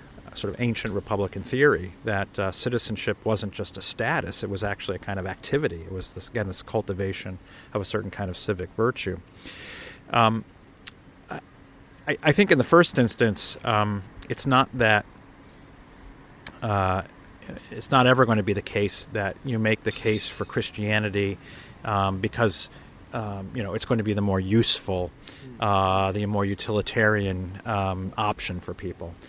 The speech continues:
Speaker 1: Um, it really, I think, ultimately is a question of, it's described something fundamentally true about our condition as,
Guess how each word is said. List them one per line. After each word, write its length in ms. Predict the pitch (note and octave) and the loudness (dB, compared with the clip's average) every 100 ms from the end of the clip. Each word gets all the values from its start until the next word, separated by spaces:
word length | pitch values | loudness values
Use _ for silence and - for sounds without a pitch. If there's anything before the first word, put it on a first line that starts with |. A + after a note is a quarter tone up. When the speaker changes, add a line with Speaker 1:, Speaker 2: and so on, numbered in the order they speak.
| - - - - | -20 -20 -18 -6
Speaker 1:
Um, 480 | A2 G#2+ G#2 G2+ G#2 - | 0 0 0 -2 -8 -4
it 140 | - | -2
really, 260 | E3+ E3 D#3+ | 4 6 8
I 80 | C#3 | 6
think, 200 | C#3+ - | 2 0
ultimately 560 | C3 C#3+ C#3 F#2+ A2 | 0 2 -2 0 0
is 140 | A2 G#2 | 0 0
a 40 | |
question 480 | - A2 G2+ A2+ G#2 | -4 -4 -4 -4 -2
of, 300 | G2+ F#2+ - | -2 -4 -10
it's 200 | - - | -10 -8
described 520 | - A2 - A2 G#2+ G2 | -6 -4 0 2 2 0
something 540 | A2+ G#2 - G#2 G2+ | -4 -4 -4 -4 -6
fundamentally 600 | - A2 G2+ G2 G2 G2 | -4 -2 -2 -4 -4 -6
true 380 | - C#3+ - - - - | -4 -2 0 -2 -8 -10
about 240 | G2+ F#2+ | -6 -2
our 100 | F#2+ | -2
condition 480 | F#2+ G#2+ G2 A#2 G2 | -4 -4 -4 -4 -6
as, 280 | F2+ F2+ - | -6 -4 -6